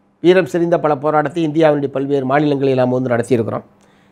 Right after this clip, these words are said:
இன்றைக்கும் ஆதிவாசி மக்களை வனத்துறை நில வெளியேற்றம் செய்வதற்கு எதிராக அந்த போராட்டத்தை தொடர்ந்து நடத்திக்கிட்டு இருக்கிறோம்.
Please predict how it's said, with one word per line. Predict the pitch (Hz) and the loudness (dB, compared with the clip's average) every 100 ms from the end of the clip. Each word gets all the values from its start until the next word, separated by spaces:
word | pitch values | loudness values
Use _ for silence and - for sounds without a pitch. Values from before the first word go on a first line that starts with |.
| _ - | _ -8
இன்றைக்கும் | 185 208 190 208 | 0 0 0 0
ஆதிவாசி | 170 180 190 175 160 | 2 2 2 0 -2
மக்களை | 160 156 160 | -6 -2 -2
வனத்துறை | 156 151 160 156 156 - | 0 -2 -2 0 0 -2
நில | 139 139 139 139 175 | -2 0 2 4 4
வெளியேற்றம் | 160 151 147 139 | 4 2 0 -2
செய்வதற்கு | - 135 131 139 127 | -6 -4 -4 -6 -2
எதிராக | 143 135 135 127 - _ _ _ | 2 2 2 0 -2 _ _ _
அந்த | 143 139 | -4 -4
போராட்டத்தை | 127 156 143 135 127 | 0 0 0 -4 -8
தொடர்ந்து | 131 143 135 | -6 -4 -4
நடத்திக்கிட்டு | 123 135 120 | -6 -6 -6
இருக்கிறோம். | 117 - | -6 -8